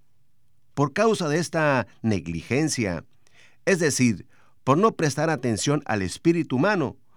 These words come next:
muchos cristianos no experimentan a Cristo debidamente ni disfrutan la gracia toda inclusiva que Pablo menciona. El secreto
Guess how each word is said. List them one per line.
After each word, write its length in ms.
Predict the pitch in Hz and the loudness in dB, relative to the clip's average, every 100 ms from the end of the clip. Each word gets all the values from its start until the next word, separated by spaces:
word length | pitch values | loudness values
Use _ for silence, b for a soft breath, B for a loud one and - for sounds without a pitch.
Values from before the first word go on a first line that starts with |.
| - - | -20 -4
muchos 640 | 92 101 123 139 151 143 | 0 4 4 2 -2 -4
cristianos 680 | 147 127 156 165 139 110 - - | -4 -2 -2 0 0 -2 -6 0
no 180 | 143 214 | 4 4
experimentan 760 | 175 - 123 120 147 160 131 107 | 4 0 2 4 4 4 0 -2
a 80 | 92 | 0
Cristo 480 | 139 160 - 127 B - | 0 0 -2 -6 B -2
debidamente 920 | 107 113 156 135 117 170 160 123 101 b b - | 0 2 2 2 2 2 0 -4 -6 b b 2
ni 120 | 135 | 4
disfrutan 640 | 139 - 147 180 196 180 156 | 4 0 2 2 2 0 2
la 120 | 131 | 0
gracia 580 | 123 139 147 160 143 - - - | 0 0 0 0 0 -4 -18 -2
toda 460 | 135 160 165 165 160 | 2 4 4 4 2
inclusiva 720 | 131 127 131 160 170 135 101 b - | 0 0 0 0 0 -2 -4 b -6
que 160 | 107 95 | -4 -4
Pablo 440 | - 165 131 113 | 0 0 2 0
menciona. 680 | 90 80 - 82 82 78 - - - - _ _ - b b | -2 -6 -6 -6 -6 -8 -12 -20 -20 -20 _ _ -20 b b
El 220 | 117 110 | 2 2
secreto 760 | - 117 - 147 208 202 135 | 2 0 2 0 0 0 -4